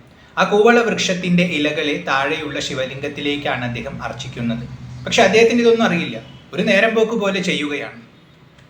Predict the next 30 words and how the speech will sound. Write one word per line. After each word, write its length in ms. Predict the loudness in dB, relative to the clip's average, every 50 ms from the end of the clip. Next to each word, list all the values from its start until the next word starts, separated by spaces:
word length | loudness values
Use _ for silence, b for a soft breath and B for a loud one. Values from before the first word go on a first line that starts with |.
| _ -20 _ _ _ -20 -20 -18 -8 -2
അങ്ങനെ 280 | 0 2 4 4 4 4
രാത്രി 380 | 4 2 0 -2 -2 -6 -6 -6
കഴിച്ചുകൂട്ടി. 540 | -4 -6 -6 -8 -10 -10 -12 -14 -16 -18 -20 -20 -20 _ _ _ _ _ _ _ _ -4
പ്രഭാതമായി. 600 | -2 0 2 2 2 2 0 -2 -4 -6 -8 -10 -14 -18 -20 -20 -20 -20 -20 -20 -20 -20 -20 -20 -20 -10 -6
വെളിച്ചം 340 | -6 -4 -4 0 2 4 4
വന്നപ്പോൾ 360 | 4 4 2 0 -2 -2 -2
അദ്ദേഹം 240 | -2 -4 -6 -6 -4
താഴേക്ക് 340 | -2 0 0 0 -2 -4 -4
ഇറങ്ങി. 220 | -4 -6 -6 -8 -10 -4
അപ്പൊ 140 | 2 4 4
ഇറങ്ങി 200 | 4 6 6 6
നോക്കുമ്പോഴാണ് 800 | 6 6 4 4 2 0 2 2 4 2 2 0 -2 -6 -10 -10 -10
അതൊരു 160 | -8 -6 -6
കൂവള 320 | -4 -4 -2 0 0 2 2
വൃക്ഷമാണെന്നും 760 | 0 0 0 0 -2 -2 -2 -4 -4 -6 -8 -10 -10 -6 -6
അവിടെ 160 | -4 -2 -2
ഒരു 100 | -4 -4
ശിവലിംഗമുണ്ടെന്നും 840 | -6 -4 -4 -4 -4 -4 -4 -4 -4 -4 -4 -6 -8 -10 -10 -12 -12
ഒക്കെ 140 | -8 -8 -6
അദ്ദേഹം 280 | -4 -4 -2 0 2 2
കാണുന്നത്. 360 | 2 2 2 -2 -6 -8 -10
പക്ഷെ 420 | -12 -14 -20 -20 -14 -2 4 4
അദ്ദേഹത്തിന് 400 | 4 6 8 8 8 8 6 4
ഒരു 120 | 2 2 0
വികാരവും 540 | -2 0 2 4 4 4 4 2 0 0 0
ഉണ്ടായില്ല. 380 | -2 -2 -4 -6 -6 -8 -4
കാരണം 300 | 0 0 0 0 0 0
ഭക്തിയില്ലാത്ത 520 | 0 0 0 0 -2 0 2 2 2 2 2
ആളാണ്, 500 | 2 0 0 -2 -4 -6 -10 -12 -16 B B B B B B 0
മഹാപാപിയാണ്. 640 | 2 2 4 4 4 2 2 2 0 -2 -4 -6